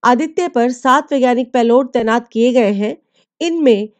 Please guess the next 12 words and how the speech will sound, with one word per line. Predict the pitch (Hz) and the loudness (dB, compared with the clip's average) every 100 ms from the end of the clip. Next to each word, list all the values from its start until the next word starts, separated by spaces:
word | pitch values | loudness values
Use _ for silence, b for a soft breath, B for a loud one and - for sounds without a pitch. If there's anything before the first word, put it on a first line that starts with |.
| _ - | _ -4
विजिबल | 233 240 302 359 381 | -2 0 -2 -4 -4
एमिशन | 240 233 240 240 269 | -2 -2 -2 -4 -2
लाइन | 254 220 247 277 | 0 0 -2 -4
क्रोनोग्राफ | 277 226 240 262 220 170 185 _ _ _ _ 247 | 0 0 0 -2 -4 -4 -8 _ _ _ _ 0
यानी | 277 339 | 0 0
कि | 330 294 | -6 -4
वीईएलसी, | 233 294 302 302 - 214 208 240 240 285 _ _ _ _ | -2 -4 -4 -6 -2 -2 -2 -4 -6 -8 _ _ _ _
सोलर | - 285 311 370 | 2 4 4 0
अल्ट्रावायलेट | - - 240 262 294 254 226 214 226 247 _ _ 254 | 0 0 2 2 2 4 4 4 2 0 _ _ -2
इमेजिंग | 269 285 277 349 | 2 2 0 -4
टेलीस्कोप | 285 220 214 - 220 208 | -2 0 0 0 -2 -2
स्वीट, | - 233 247 262 - | -6 -4 0 -2 -4